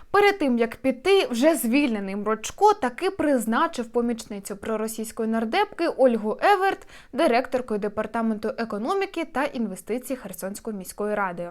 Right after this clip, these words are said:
Примітно, що документ підписали вночі вісімнадцятого квітня, коли президент звільнив Мрочка. Розпорядження про призначення підготовлено заднім числом. Однак, за даними нашого джерела в М В А,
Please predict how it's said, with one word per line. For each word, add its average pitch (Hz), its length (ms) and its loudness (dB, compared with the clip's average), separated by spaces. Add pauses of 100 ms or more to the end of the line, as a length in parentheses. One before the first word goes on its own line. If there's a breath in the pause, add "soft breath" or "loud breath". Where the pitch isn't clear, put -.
(160)
Примітно, 349 600 4
що 262 220 -2
документ 285 680 2
підписали 247 600 4
вночі 208 480 0
вісімнадцятого 220 800 -2
квітня, 240 500 -2 (220 loud breath)
коли 381 220 6
президент 247 720 2
звільнив 196 460 -4
Мрочка. 226 580 -4 (480)
Розпорядження 285 920 2
про 302 200 4
призначення 320 720 2
підготовлено 311 1000 2 (180)
заднім 214 540 2
числом. 285 640 -2
Однак, 247 480 2
за 269 140 4
даними 269 540 4
нашого 226 380 0
джерела 220 540 4
в 233 80 0
М 220 160 0
В 208 100 -4
А, 339 240 4